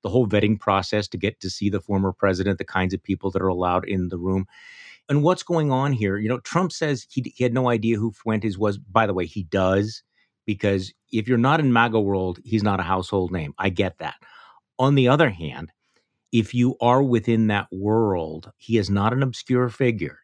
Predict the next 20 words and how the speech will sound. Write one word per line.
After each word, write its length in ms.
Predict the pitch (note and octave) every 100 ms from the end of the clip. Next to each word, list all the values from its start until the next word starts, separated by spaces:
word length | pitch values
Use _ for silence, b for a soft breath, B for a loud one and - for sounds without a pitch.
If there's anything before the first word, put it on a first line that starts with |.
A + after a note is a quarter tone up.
| -
You 80 |
know, 80 | G2
we're 140 | F#2 F#2+
gonna 100 | F#2
get 160 | G#2
to 160 | - G2+
him 160 | G#2+
and 120 | A2 G2+
Marjorie 440 | G2+ G#2 A2+ G#2+
Taylor 300 | G#2+ G#2+ G#2
Greene, 540 | G2 F#2+ G2 G2 G2 - -
et 160 | F#2
cetera. 300 | A2 G2+ F#2+ B B B B B -
But 140 | F#3+
it's 140 | G#3
also 520 | F#3 B3+ B3+ G3+ D#3 - _ _ _ -
this 180 | C#3
replay 600 | - C#3 F3+ G#3+ - C#3 B2+
of 120 | A2+
Trump's, 600 | - C#3 C#3+ C3 -